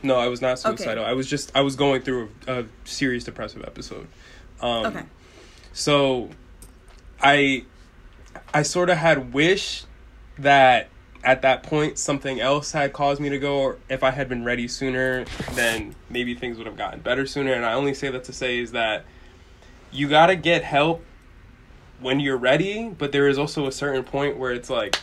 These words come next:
Speaker 1: if it's a problem, you, you have to acknowledge it. And I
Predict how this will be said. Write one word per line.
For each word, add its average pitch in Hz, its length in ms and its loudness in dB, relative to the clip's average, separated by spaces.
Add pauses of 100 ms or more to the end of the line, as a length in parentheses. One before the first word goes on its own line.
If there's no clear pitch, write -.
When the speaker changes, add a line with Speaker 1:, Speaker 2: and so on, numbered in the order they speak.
(160)
Speaker 1:
if 131 140 -8
it's 131 140 -8
a - 20 -10
problem, 131 480 2
you, 120 140 -8 (340)
you 127 100 -10
have 127 380 -2
to 110 120 -10
acknowledge 117 520 -6
it. 151 240 -6 (100)
And 123 140 -10 (360)
I 165 640 6